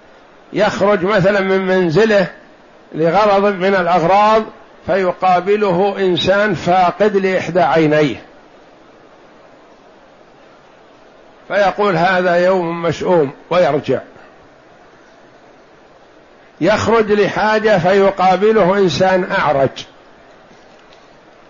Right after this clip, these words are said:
فيقول: "هذا يوم مشؤوم"، ويرجع. يعني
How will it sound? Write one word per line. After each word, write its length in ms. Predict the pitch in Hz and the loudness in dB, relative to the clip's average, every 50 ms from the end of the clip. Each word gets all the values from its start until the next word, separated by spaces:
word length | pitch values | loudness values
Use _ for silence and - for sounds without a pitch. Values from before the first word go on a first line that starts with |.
| - - | -8 -4
فيقول: 560 | 190 220 214 185 175 - 202 214 220 196 156 | -2 0 2 0 0 0 2 2 2 2 2
"هذا 440 | 156 175 208 214 190 180 185 180 185 | 0 0 0 0 0 0 0 0 0
يوم 380 | 185 185 202 202 190 180 180 | 2 2 2 2 0 0 0
مشؤوم"، 600 | 190 190 156 - - - 190 185 165 131 131 139 151 | 0 0 -2 -2 -2 0 0 0 0 0 -2 -4 -4
ويرجع. 540 | 156 165 175 170 156 139 120 - 139 117 - - - - - - - - - - - - - - - - - - - _ - - - - - - - - - - - - - - - - - - - - - - - - - - - - - - - - - - 226 214 - - - - - - - - - - - - - - - - - - - 101 | -2 0 0 0 0 -2 -2 -2 -2 -2 -4 -6 -12 -20 -20 -20 -20 -20 -20 -20 -20 -20 -20 -20 -20 -20 -20 -20 -20 _ -20 -20 -20 -20 -20 -20 -20 -20 -20 -20 -20 -20 -20 -20 -20 -20 -20 -20 -20 -20 -20 -20 -20 -20 -20 -20 -20 -20 -20 -20 -20 -20 -20 -20 -20 -20 -20 -20 -20 -20 -20 -20 -20 -20 -20 -20 -20 -20 -20 -20 -20 -20 -20 -20 -10 -4
يعني 580 | 123 151 160 156 160 165 180 190 208 214 214 | -2 -2 0 0 -2 0 0 2 2 0 0